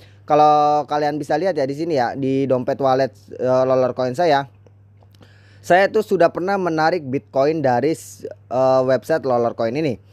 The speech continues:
Sekitar sepuluh ribu Satoshi Bitcoin. Ya memang kecil ya, sekitar seratus ribuan lah ya. Tapi saya sudah percaya karena website ini sudah berjalan selama empat tahun dan projectnya pun jelas ya. Jadi di situ saya berani untuk mendepositkan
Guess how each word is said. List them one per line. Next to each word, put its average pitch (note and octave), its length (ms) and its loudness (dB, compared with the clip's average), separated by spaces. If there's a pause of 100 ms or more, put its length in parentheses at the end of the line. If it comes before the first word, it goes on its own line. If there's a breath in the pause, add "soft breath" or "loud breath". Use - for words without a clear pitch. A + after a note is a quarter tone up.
(280 soft breath)
Sekitar E3 560 0
sepuluh C#3+ 640 0
ribu C3+ 240 0
Satoshi A#2 640 -6
Bitcoin. A2+ 400 -4
Ya G3 160 2
memang F#3+ 320 -4
kecil E3 320 -2
ya, B2 80 -2
sekitar B2+ 320 -4
seratus C3 400 -4
ribuan C3+ 480 0
lah G#2+ 160 -2
ya. B2 160 0 (560 soft breath)
Tapi F#3 240 -2
saya G#3+ 160 2
sudah E3+ 320 0
percaya F3+ 400 0
karena G3+ 240 -4
website E3 400 -4
ini F#3+ 160 -6
sudah D#3 240 -2
berjalan C3+ 480 0
selama A2 480 -4
empat G#2 320 -10
tahun A#2+ 320 -2
dan C#3+ 240 0
projectnya A2 560 -4
pun C#3 240 -4
jelas B2 320 0
ya. G2+ 160 -8
Jadi B2 320 -2
di C3 140 -6
situ C#3+ 260 -6
saya D#3+ 160 0
berani F3 400 0
untuk C3+ 380 -4
mendepositkan A2+ 800 -4